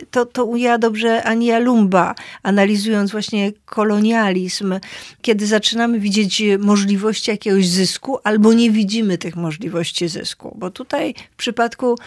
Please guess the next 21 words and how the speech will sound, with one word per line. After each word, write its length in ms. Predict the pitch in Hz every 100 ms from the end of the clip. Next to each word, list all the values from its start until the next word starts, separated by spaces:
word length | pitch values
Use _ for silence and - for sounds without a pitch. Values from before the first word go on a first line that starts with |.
| - -
kosmitów 540 | 214 202 240 262 240
szybko 280 | 254 - 233
okazało 400 | 226 214 226 226
się, 160 | 240
że 120 | 214 214
nie 120 | 220
możemy 340 | 214 214 214
ich 120 | 214
wykorzystać. 720 | 185 185 180 170 - - - - - - -
Najpierw 440 | 233 247 240 226 202
byli 240 | 208 208
słabi, 640 | - 214 180 190 294 - 392 - -
potem, 540 | - 233 262 247 240 233
e, 360 | 220 214 208 214
trzeba 340 | - 233 226
było 240 | 202 220 214
ich 220 | 208 -
utrzymać. 1000 | 214 - 202 175 160 170 - - - - -
Nawet 460 | 196 190 202 - 220 208
pojawiają 760 | - 208 202 196 208 202 185 190
się 340 | - 196 185